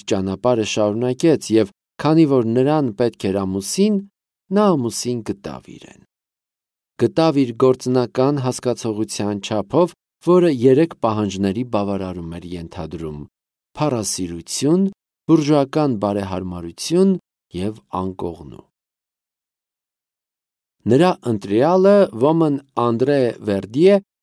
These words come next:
երեսունհինգ տարեկան մի գործամոլ, հին, Փարիզում ամեն ինչ շուտ է հնանում,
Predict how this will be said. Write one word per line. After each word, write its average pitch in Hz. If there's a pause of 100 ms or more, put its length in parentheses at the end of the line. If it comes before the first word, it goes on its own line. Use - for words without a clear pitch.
երեսունհինգ 170
տարեկան 113
մի 127
գործամոլ, 104 (420)
հին, 151 (500)
Փարիզում 117
ամեն 117
ինչ 120
շուտ -
է 87
հնանում, 87